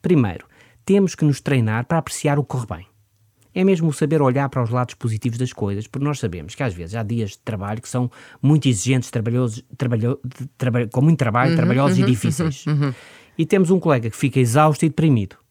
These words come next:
Speaker 1: E outro que fica cansado, mas muito motivado. Portanto, é isso. E, e quando as coisas correm mal também, há quem se vá abaixo e há quem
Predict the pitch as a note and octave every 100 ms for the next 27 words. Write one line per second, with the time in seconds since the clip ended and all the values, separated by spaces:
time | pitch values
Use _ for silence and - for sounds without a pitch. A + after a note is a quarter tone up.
0 | _ _ _ _ G#3+ A#3 A#3 A#3 - A3+
1 | A#3+ A#3 B3 A3 B3 B3 B3 A3+ B3 C4
2 | A#3 A3+ F#3+ - _ _ _ _ - -
3 | - D#3+ F#3 G3+ F#3 D3 B2 - - C#3+
4 | D#3 E3 E3 F#3+ F3 - E3 D#3 E3 C#3+
5 | D3+ D#3 D3+ A#2 G#2 G#2 A#2 C#3 D#3 D3+
6 | C3+ G#2+ A2 B2+ - D4 E3 - E3+